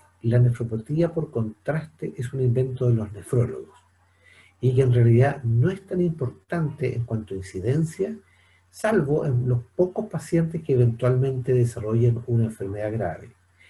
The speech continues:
pero que en general uno no debiera preocuparse ahora como hemos intentado hacerlos preocupar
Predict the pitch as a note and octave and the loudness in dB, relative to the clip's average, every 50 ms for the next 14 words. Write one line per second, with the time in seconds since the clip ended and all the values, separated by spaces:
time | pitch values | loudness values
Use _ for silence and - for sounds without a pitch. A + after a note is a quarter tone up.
0 | _ _ _ _ _ - D3 D3+ D3 D3+ D#3+ D#3+ D#3 - E3 D#3 D3+ E3 F#3 G#3 | _ _ _ _ _ 0 0 2 2 2 2 2 2 2 0 0 2 0 0 0
1 | A3+ - - - E3+ F3+ F3+ F#3 F#3 F3+ E3+ D#3+ D#3+ D#3+ F3 F#3+ F#3 F#3+ F3+ D#3+ | -2 -4 -2 0 0 0 2 0 0 0 0 2 2 2 2 4 4 4 6 6
2 | E3+ F#3 G3+ G3+ G#3 G3 G3 F3 F3 F3 D#3+ - - - C#3+ C#3+ D3+ D#3+ D#3 F3 | 6 6 6 4 2 0 2 2 2 0 0 0 -2 0 2 4 4 4 4 2
3 | E3+ E3 - - D3+ D3+ D#3+ D#3+ D#3+ D#3+ D#3 - _ _ _ C3+ C#3 D3 D3 D3 | 0 0 0 0 2 2 2 0 -2 -4 -6 -12 _ _ _ -2 0 2 2 2
4 | C#3+ C#3 C3+ B2 A#2+ B2 A2 A2 - - C3+ C#3 C#3+ D#3 E3 E3+ - - - - | 2 0 0 -2 -2 -2 -2 -4 -2 0 2 4 4 4 2 0 -2 -10 -20 -20
5 | _ _ _ - A#2+ A#2+ - - C#3+ D3 C#3+ - - - B2+ A#2+ B2+ A#2 A#2 E3 | _ _ _ -6 -6 -2 0 2 2 2 2 0 0 0 0 0 0 0 0 0
6 | F3 F#3+ E3+ - | 0 0 -2 -6